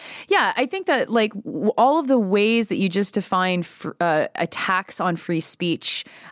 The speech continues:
um, and it's not just speech, it's also freedom of expression and association, different kinds of liberties that we have enshrined in the Charter of Rights and Freedoms, that, you know, oftentimes none of that stuff gets considered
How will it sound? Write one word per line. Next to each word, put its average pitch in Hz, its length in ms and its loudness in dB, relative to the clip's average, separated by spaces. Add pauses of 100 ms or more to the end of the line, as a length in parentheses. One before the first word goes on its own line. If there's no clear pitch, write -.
um, 175 260 2
and 220 100 2
it's 240 120 2
not 285 100 4
just 240 160 -2
speech, 208 240 0
it's - 80 -2
also 233 360 2
freedom 208 420 2
of 180 240 0 (100)
expression 196 600 0
and 170 100 0
association, 165 960 0
different 202 300 -2
kinds 190 300 -2
of 170 100 -2
liberties 170 380 0
that 160 100 0
we 240 120 0
have 277 220 2
enshrined 214 420 2
in 226 60 2
the 226 60 -2
Charter 175 280 0
of 185 60 -6
Rights 180 180 0
and 190 60 -8
Freedoms, 160 440 0 (720)
that, 220 400 0 (640)
you 254 120 4
know, 277 140 4
oftentimes 285 720 2
none 254 340 6
of 392 60 2
that 240 200 2
stuff - 260 0
gets 185 160 0
considered 185 480 2